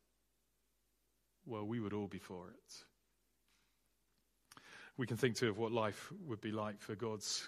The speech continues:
corporate people, the church, as well. Um, I was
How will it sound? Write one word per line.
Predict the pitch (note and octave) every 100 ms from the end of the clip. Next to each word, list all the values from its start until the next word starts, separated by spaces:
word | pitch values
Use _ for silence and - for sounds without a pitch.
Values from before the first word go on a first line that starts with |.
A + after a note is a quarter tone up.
| -
corporate | - - C#3+ A#2+ - G#2 -
people, | - G2 -
the | G2 G#2
church, | - C#3+ G#2+ F2 - - - - _ A2
as | F#2+
well. | A2+ A2+ G#2 F#2 G2 F#3 - _ _ _ _ _ _ _ _ - G#2+
Um, | G#2
I | G#2+
was | F#2 -